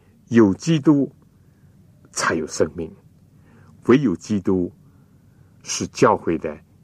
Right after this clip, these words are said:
基础。我记得一九九零年基督福临安息会全球总会新任的会长，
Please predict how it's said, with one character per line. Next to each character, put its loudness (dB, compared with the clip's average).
基 -6
础。 -12
我 4
记 -4
得 4
一 0
九 0
九 0
零 2
年 0
基 -2
督 0
福 -2
临 4
安 0
息 -8
会 2
全 0
球 -6
总 -2
会 2
新 0
任 4
的 2
会 6
长， -4